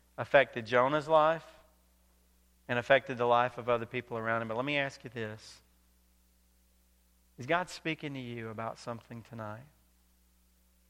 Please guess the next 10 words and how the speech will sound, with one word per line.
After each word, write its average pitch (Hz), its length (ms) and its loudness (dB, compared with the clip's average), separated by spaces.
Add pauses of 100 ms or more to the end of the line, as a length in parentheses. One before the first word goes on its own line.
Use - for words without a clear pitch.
(1040)
Isn't 208 240 -4
it - 0 -
incredible? 135 640 0 (1500)
Okay, 160 180 2
let's 165 180 2
just 214 140 -6
think 196 200 0
of 156 80 0
the 139 100 2
options. 127 680 0